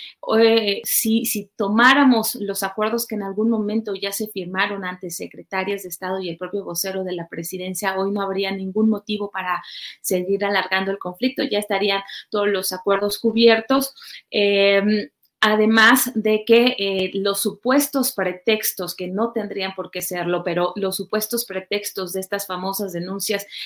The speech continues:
que había en mi contra también las hemos superado, eh, y entonces no, no vemos, eh, la razón para que siga alargándose y por el contrario seguimos advirtiendo de un daño que va más allá del tema laboral, que ya impacta en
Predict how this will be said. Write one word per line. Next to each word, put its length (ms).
que 80
había 180
en 80
mi 140
contra 540
también 360
las 260
hemos 380
superado, 680
eh, 460
y 180
entonces 540
no, 260
no 180
vemos, 380
eh, 240
la 140
razón 320
para 240
que 100
siga 320
alargándose 640
y 60
por 200
el 100
contrario 520
seguimos 480
advirtiendo 720
de 160
un 180
daño 320
que 140
va 100
más 320
allá 300
del 220
tema 260
laboral, 520
que 160
ya 220
impacta 540
en 100